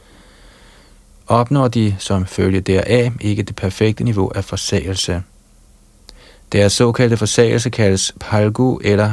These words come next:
af mindre betydning. En person i Krishna-bevidsthed ved derimod, hvordan man skal anvende alting i Herrens tjeneste. Derfor bliver han ikke offer for materiel bevidsthed. En upersonlighedstilhænger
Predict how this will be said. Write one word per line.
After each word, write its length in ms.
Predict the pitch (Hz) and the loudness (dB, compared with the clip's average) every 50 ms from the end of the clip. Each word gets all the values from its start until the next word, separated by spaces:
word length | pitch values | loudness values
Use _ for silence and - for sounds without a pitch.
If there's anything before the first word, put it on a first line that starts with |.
| 110 - | -2 -2
af 240 | - 107 107 104 98 - - - - - - - - | -2 0 0 -2 -4 -6 -12 -20 -20 -20 -20 -14 -4
mindre 360 | - 107 117 131 139 135 113 | 0 2 2 2 2 0 -2
betydning. 720 | 98 92 - - - - 151 139 - - - 92 - - - _ _ _ - _ _ _ _ _ _ _ _ _ _ - - _ _ | -4 -6 -6 -6 -4 -2 -2 -2 -2 -2 -6 -8 -8 -12 -14 _ _ _ -20 _ _ _ _ _ _ _ _ _ _ -20 -20 _ _
En 100 | - 101 | -8 -4
person 380 | 92 104 95 - - 101 78 95 | -2 -2 0 2 0 0 0 -2
i 40 | 95 | -4
Krishna-bevidsthed 800 | - - 135 151 - 170 156 127 101 98 95 95 - 98 98 | 0 0 0 0 0 0 0 0 2 0 0 -2 -2 -4 -2
ved 200 | 92 110 135 131 | 0 0 0 0
derimod, 440 | 120 - 85 73 87 92 98 98 65 | 0 -2 -2 -2 -2 -2 -2 -2 -2
hvordan 380 | 95 92 87 95 92 95 98 107 - | -2 -2 -2 0 -2 -2 -2 -4 -6
man 160 | - 95 92 | -6 -6 -6
skal 240 | - - 98 95 101 - - - - - - - - | -6 -6 -6 -8 -8 -10 -16 -20 -20 -20 -20 -14 -8
anvende 400 | - 95 98 101 98 98 98 - | -4 -2 -2 0 0 0 -2 -2
alting 460 | - 113 110 95 92 - - 131 117 | -2 -2 -2 -2 -2 -2 -2 -2 -2
i 40 | 104 | -2
Herrens 340 | 101 95 90 92 90 92 - | -2 -2 -2 -4 -4 -8 -6
tjeneste. 580 | - - 117 110 113 110 101 - - - - 107 113 - - - _ _ _ _ _ _ _ _ _ - - _ - - - - - - - - _ _ _ _ - - - - _ _ - - | -2 0 2 2 2 0 -2 -4 -8 -10 -12 -12 -12 -14 -20 -20 _ _ _ _ _ _ _ _ _ -20 -20 _ -20 -20 -20 -20 -20 -20 -20 -20 _ _ _ _ -20 -20 -20 -20 _ _ -6 0
Derfor 260 | - 123 123 120 131 113 | 2 2 2 2 2 2
bliver 160 | 113 113 107 | 2 2 2
han 180 | 107 123 127 | 4 2 2
ikke 200 | 135 117 110 110 | 2 2 0 0
offer 340 | 82 98 101 101 98 - 104 | 0 2 0 0 0 -2 -4
for 120 | 98 - 98 | -4 -2 -2
materiel 420 | 98 92 92 - - 107 101 - | -2 -2 -2 -2 -2 -2 -2 -2
bevidsthed. 680 | - 98 101 110 113 113 117 - - - - - - 117 113 - - - - - - _ _ - - _ - - _ _ - - - - - - - _ - - _ - - - - - - - - - | -2 -2 -2 0 -2 -2 -4 -6 -10 -10 -8 -8 -8 -10 -12 -16 -20 -20 -20 -20 -20 _ _ -20 -20 _ -20 -20 _ _ -20 -20 -20 -20 -20 -20 -20 _ -20 -20 _ -20 -20 -20 -20 -20 -20 -8 -2 0
En 340 | 107 110 107 107 107 107 | 2 4 4 4 4 4
upersonlighedstilhænger 1600 | 104 104 120 123 - 143 123 - - 123 120 113 117 113 117 110 104 - - - 113 101 104 104 107 101 104 101 98 98 98 98 | 4 2 2 2 2 2 2 4 2 2 2 2 2 2 2 2 0 -2 -2 0 2 2 4 4 2 2 2 2 2 0 0 -2